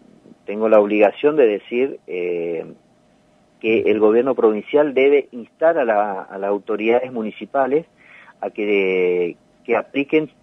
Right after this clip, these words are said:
eh, también di-, eh, similar, este, tengan similar actitud, porque los municipios, eh, cada municipio es un terreno, este, en donde el intendente, más allá de los,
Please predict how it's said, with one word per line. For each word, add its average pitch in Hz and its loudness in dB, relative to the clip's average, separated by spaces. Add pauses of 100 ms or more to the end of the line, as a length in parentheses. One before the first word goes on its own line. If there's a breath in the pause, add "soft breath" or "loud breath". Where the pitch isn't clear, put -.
(220)
eh, 82 -8 (260)
también 113 -4
di-, 117 -2 (120)
eh, 92 -6
similar, 113 2
este, 92 -10
tengan 135 -4
similar 117 0
actitud, 107 -6 (460 soft breath)
porque 110 -8
los 113 -4
municipios, 147 0 (240)
eh, 95 -10
cada 160 0
municipio 131 -4
es 120 2
un 101 -10
terreno, 123 -2 (420 soft breath)
este, 87 -6
en 101 -6
donde 101 0
el 98 -6
intendente, 104 -4 (600 soft breath)
más 98 -4
allá 110 2
de 113 6
los, 101 0